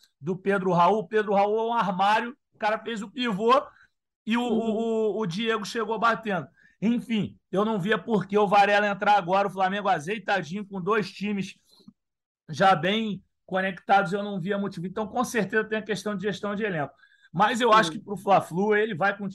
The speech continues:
Speaker 1: com força completa, assim, porque é um jo-, é um confronto direto. O Flamengo pode perder posição mais uma vez, entendeu? Vai ficar dez dias sem jogar.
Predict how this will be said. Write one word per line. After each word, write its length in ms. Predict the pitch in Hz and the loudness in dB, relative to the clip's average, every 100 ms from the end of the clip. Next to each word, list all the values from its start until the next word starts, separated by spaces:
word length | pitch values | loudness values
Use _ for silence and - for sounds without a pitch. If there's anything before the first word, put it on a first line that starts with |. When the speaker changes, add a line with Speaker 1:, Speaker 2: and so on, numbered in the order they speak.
| - _ | -12 _
Speaker 1:
com 120 | 180 | -14
força 320 | 180 185 185 | -6 -4 -4
completa, 500 | 175 170 175 175 175 | -6 -6 -2 -2 -2
assim, 200 | 143 202 | -6 -8
porque 300 | 196 175 - | -8 -10 -4
é 100 | 208 | -2
um 120 | 233 202 | 0 0
jo-, 180 | 190 - | 0 0
é 60 | |
um 80 | 202 | -2
confronto 440 | 208 - 214 226 | -4 0 0 0
direto. 400 | 175 196 180 190 | -2 0 4 2
O 40 | 202 | 2
Flamengo 280 | 180 185 190 | 0 -2 -2
pode 220 | 196 196 | -2 -2
perder 300 | 202 180 190 | -4 -2 -2
posição 380 | 196 175 - 175 | -4 -8 -4 0
mais 220 | 180 202 | 2 2
uma 200 | 196 196 | 4 2
vez, 380 | 131 165 185 - _ _ _ _ - | 2 -4 -6 -10 _ _ _ _ -12
entendeu? 400 | 151 165 175 160 | -6 -2 0 0
Vai 140 | 185 | 0
ficar 220 | 185 196 | 2 2
dez 260 | 175 214 208 | 4 2 2
dias 180 | 202 190 | -2 -4
sem 160 | 202 190 | -4 -2
jogar. 400 | 185 165 190 | -2 2 2